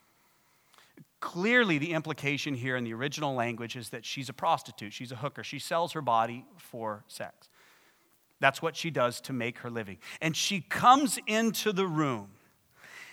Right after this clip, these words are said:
And her presence there would have been a little bit uncomfortable for everybody, including her. She would have been out of place among these rabbis and religious leaders, but her presence was uncomfortable, but her actions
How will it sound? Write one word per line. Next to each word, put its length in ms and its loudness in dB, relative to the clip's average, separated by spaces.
And 160 8
her 180 8
presence 720 6
there 260 6
would 200 4
have 120 2
been 200 8
a 20 10
little 300 4
bit 300 2
uncomfortable 920 2
for 260 -2
everybody, 760 6
including 880 0
her. 560 4
She 240 0
would 220 4
have 160 4
been 240 8
out 200 10
of 220 -6
place 680 0
among 260 4
these 180 0
rabbis 640 8
and 120 2
religious 480 0
leaders, 320 -2
but 200 0
her 120 8
presence 680 6
was 260 -2
uncomfortable, 800 4
but 180 4
her 260 2
actions 800 4